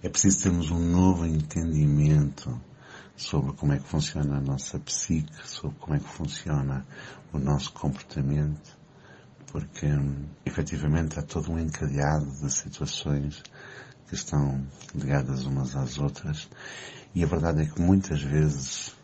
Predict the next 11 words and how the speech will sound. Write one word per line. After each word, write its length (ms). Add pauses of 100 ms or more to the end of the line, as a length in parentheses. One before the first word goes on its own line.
(140)
a 40
nossa 460
reação 840
a 60
determinada 800
situação 880 (760)
causa-nos 600
m-, 400 (180)
pior, 480
mais 320
mal 460